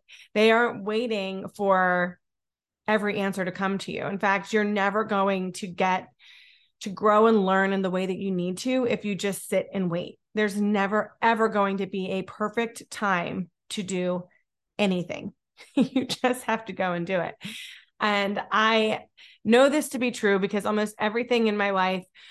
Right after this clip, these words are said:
was never the right timing, but I'm just like, "Well, I'm just gonna go and do it." And I'm really, really grateful for that. But that is why I'm on here and I am preaching this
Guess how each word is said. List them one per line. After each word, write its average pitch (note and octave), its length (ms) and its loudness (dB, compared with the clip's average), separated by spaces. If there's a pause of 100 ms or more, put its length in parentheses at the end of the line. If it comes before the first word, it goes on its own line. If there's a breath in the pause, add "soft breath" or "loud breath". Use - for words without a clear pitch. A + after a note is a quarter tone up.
(160 loud breath)
was A3 200 4
never A3 260 4
the A3 80 2
right G3+ 240 2
timing, G#3 520 2
but F#3 100 0
I'm F3+ 140 0
just F#3+ 180 -6
like, F#3 240 -2
"Well, F#3+ 140 4
I'm F#3 100 2
just F3+ 100 -6
gonna F#3+ 160 -2
go F3 140 -2
and F3 100 0
do G#3 140 0
it." - 160 -4 (540 loud breath)
And A3 120 4
I'm G#3+ 160 4
really, B3+ 240 8
really A3 260 6
grateful A3 360 0
for F#3+ 160 -2
that. E3+ 240 -2
But F#3+ 120 -8
that G3+ 180 2
is A3 140 -2
why G3+ 160 2
I'm G3 260 -2
on F#3+ 260 0
here F#3 240 -4
and F#3+ 140 -4
I F#3+ 60 -2
am F#3 180 -4
preaching G3+ 500 -2
this F3+ 360 -4